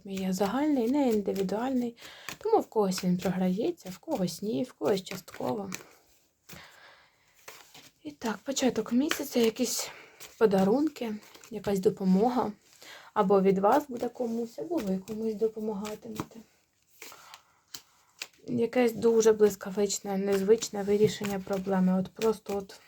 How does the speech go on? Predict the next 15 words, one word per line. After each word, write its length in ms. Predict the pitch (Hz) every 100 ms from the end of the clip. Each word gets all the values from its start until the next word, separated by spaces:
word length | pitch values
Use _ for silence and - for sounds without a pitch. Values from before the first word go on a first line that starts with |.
| -
ви 280 | 220 214 214
не 100 | 196
знали, 300 | 202 202 202
як 200 | 202 -
вирішити 460 | 311 277 - 202
ваші 300 | 202 190 190
проблеми, 580 | 190 208 196 214 196 196 - - - - -
а 80 | 220
тут 160 | 247 -
просто 540 | 226 247 - - 208
несподівано 720 | 208 185 - 190 190 185 185
для 200 | 190 190
вас 400 | 190 262 - - - _ -
прийде 340 | - 196 196 214
вирішення. 720 | 190 185 185 - 220 196